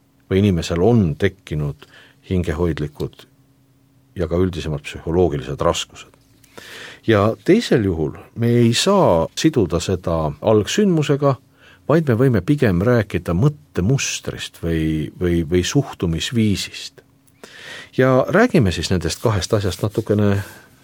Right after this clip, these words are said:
nüüd lähemalt ja üks nendest on, nagu öeldud, siis algsündmus.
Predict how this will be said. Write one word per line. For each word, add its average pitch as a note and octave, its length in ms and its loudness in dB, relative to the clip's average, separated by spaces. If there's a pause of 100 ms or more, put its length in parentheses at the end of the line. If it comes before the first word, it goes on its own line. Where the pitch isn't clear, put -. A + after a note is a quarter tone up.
(160)
nüüd G#2 140 -6
lähemalt C#3 720 0 (480)
ja F#2+ 320 2
üks G#2+ 300 -2
nendest A#2 340 0
on, G#2+ 200 2 (140)
nagu F2 300 -2
öeldud, F#2 400 2
siis F2 460 -4 (440)
algsündmus. E2+ 920 0